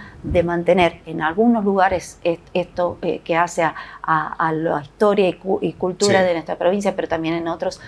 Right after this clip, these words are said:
Speaker 1: de buscar, este, la, la recomposición del verde y de otro tipo de veredas para que sean mucho más transitables? Entonces, una vez, eh, que podamos avanzar en la Avenida Córdoba, en la Avenida Libertador General San Martín, Luis, te comento que estamos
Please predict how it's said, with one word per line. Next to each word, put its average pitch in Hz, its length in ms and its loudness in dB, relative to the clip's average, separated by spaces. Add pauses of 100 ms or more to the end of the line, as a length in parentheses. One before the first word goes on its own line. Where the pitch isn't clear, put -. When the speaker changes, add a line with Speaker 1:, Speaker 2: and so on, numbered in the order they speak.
(180)
Speaker 1:
de 170 160 0
buscar, 165 420 0 (260)
este, 165 600 -2
la, 160 320 -2
la 160 160 0
recomposición 165 720 -2
del 156 160 0
verde 170 460 2
y 165 160 -2
de 165 160 -2
otro 165 180 -6
tipo 165 260 -4
de 151 80 -2
veredas 160 380 2
para 143 280 -2
que - 140 -10
sean 156 200 -4
mucho 156 240 -6
más 151 160 -6
transitables? 180 720 -2 (340)
Entonces, 170 480 -2
una 208 240 2
vez, 190 240 2 (300)
eh, 165 340 2
que 165 80 0
podamos 175 380 2
avanzar 175 380 0
en 180 100 -2
la 160 60 0
Avenida 165 340 -4
Córdoba, 214 480 2 (360)
en 185 140 -2
la 170 120 0
Avenida 202 320 -2
Libertador 185 560 -2
General 190 220 -6
San 185 180 -6
Martín, 190 340 -4
Luis, 190 160 -4
te 190 100 -6
comento 185 480 -2
que 196 140 -2
estamos 190 480 -6